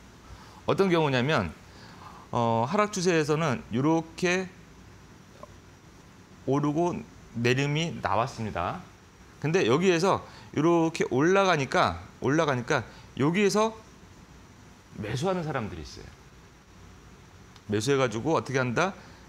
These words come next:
요 추세선을 이렇게 그어놓고 보니까, 추세선을 그어놓고 보니까, 어, 여기를 뚫어주면 좋고, 여기서 뚫지 못하고 다시 이렇게 하락을 한다면 여기서는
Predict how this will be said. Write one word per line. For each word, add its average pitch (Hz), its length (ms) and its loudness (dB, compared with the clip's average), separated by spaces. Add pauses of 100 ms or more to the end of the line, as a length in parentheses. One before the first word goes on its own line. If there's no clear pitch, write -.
(280)
요 139 220 2
추세선을 202 500 2
이렇게 156 220 0
그어놓고 156 540 0
보니까, 120 640 2
추세선을 170 320 -2
그어놓고 131 340 -2
보니까, 117 480 -2 (500)
어, 170 160 2
여기를 165 300 0
뚫어주면 214 760 0 (680)
좋고, 117 460 -4 (760)
여기서 139 220 2
뚫지 214 280 -4
못하고 160 400 0
다시 139 320 -2
이렇게 117 840 0
하락을 180 480 0
한다면 156 480 0 (420)
여기서는 139 520 -2